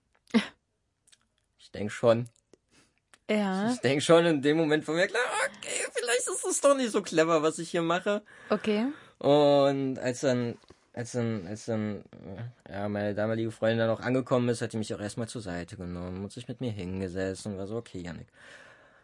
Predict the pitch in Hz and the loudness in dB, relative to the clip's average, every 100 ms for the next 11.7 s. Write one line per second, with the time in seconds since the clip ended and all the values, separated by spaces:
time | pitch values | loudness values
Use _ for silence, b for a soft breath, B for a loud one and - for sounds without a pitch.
0 | B B _ _ - 117 151 220 247 - | B B _ _ -4 4 6 6 2 -4
1 | 151 - 147 - 127 123 120 107 113 123 | -8 -6 -8 -2 4 6 6 2 0 -2
2 | - 117 - 101 - 214 277 320 240 233 | -4 -10 -10 -8 0 0 2 0 0 2
3 | 233 - 160 143 135 - 95 117 117 98 | 0 -4 -4 -2 -2 -6 -6 -6 -6 -8
4 | 95 82 - - 156 202 226 226 - 139 | -8 -10 -12 -2 0 2 0 -4 -6 0
5 | 151 160 151 - 127 131 127 120 123 143 | 4 4 4 2 -2 -2 -2 -2 -2 -2
6 | 160 135 113 110 113 151 160 160 151 123 | 0 0 0 0 2 2 2 0 -2 -4
7 | - 123 143 - - - 113 104 175 190 | -6 -6 -6 -8 -18 -8 -4 2 2 2
8 | - 160 151 123 139 143 143 - - 107 | 0 2 2 2 0 2 0 -2 -4 -2
9 | 104 98 - - - 180 - - 185 190 | -2 -4 -8 -8 0 0 0 -4 -2 -4
10 | - 165 156 156 156 165 - 123 123 123 | -8 -4 0 2 2 2 -4 -4 0 0
11 | 120 117 110 110 110 110 | -2 -4 0 2 2 2